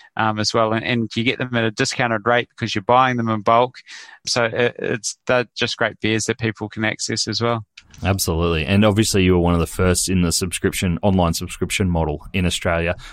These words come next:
Speaker 2: I'm assuming back then you would have had to build m-, all the technology yourself?
Speaker 1: Yeah, I think when we very first started, it was Excel based. <laughs> And yeah,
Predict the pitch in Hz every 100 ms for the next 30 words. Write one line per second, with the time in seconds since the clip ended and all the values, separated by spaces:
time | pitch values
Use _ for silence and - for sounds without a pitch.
0 | - 90 95 - 98 92 90 87 - 90
1 | 87 90 87 95 - 85 90 90 92 92
2 | - _ 101 98 98 - 113 98 101 92
3 | 95 92 104 147 - - - _ _ -
4 | - _ - - - - - _ _ 127
5 | 147 151 147 139 165 156 - 147 143 135
6 | - 110 - 156 147 - 139 - - 127
7 | 131 156 151 - 127 127 127 127 123 117
8 | - - - - 135 - - 139 139 131
9 | 139 170 - - - 113 - - - -
10 | - - - 127 131 120 - 127